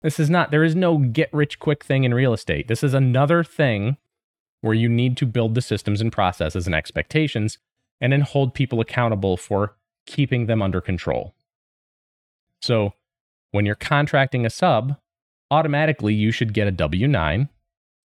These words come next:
and an insurance certificate with you named as the additionally insured, if you can, and a copy of the contract, and it should be in their file.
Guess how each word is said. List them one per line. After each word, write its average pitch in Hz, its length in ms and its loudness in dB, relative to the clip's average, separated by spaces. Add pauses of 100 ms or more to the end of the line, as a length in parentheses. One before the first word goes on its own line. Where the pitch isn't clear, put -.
and 110 120 2
an 110 80 2
insurance 175 480 0
certificate 95 600 -2
with 101 160 -2
you 135 200 2
named 156 320 2
as 123 100 0
the 123 100 2
additionally 123 440 0
insured, 120 500 0
if 98 180 -2
you 98 100 2
can, 113 440 -2 (1120)
and 139 80 2
a 143 60 0
copy 82 300 -4
of 85 60 -2
the 87 60 -2
contract, 120 520 0
and 92 80 0
it 95 40 -2
should 123 160 -2
be 107 120 -2
in 98 80 -2
their 98 100 -2
file. 82 400 -2